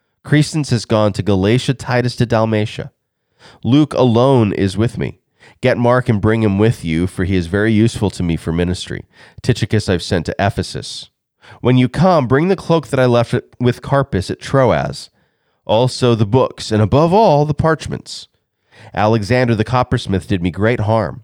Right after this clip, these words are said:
The Lord will repay him according to his deeds.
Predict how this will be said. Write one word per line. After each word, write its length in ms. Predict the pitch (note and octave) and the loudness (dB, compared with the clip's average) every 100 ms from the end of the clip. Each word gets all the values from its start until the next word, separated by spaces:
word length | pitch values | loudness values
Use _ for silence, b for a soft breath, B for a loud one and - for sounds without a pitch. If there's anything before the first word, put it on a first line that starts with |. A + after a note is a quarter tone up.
| _ - | _ -12
The 100 | D2 | -6
Lord 360 | F2+ G#2+ G2+ | 0 0 2
will 100 | F#2+ | 0
repay 380 | F2+ F2+ - D3+ | -2 -4 -2 -2
him 180 | F#2 D2 | -2 -4
according 360 | D2+ F#2 E2+ D#2 | -6 -4 -4 -4
to 80 | D2+ | -6
his 140 | D2 | -6
deeds. 520 | F#2+ D#2+ C#2 - - | -6 -6 -8 -14 -20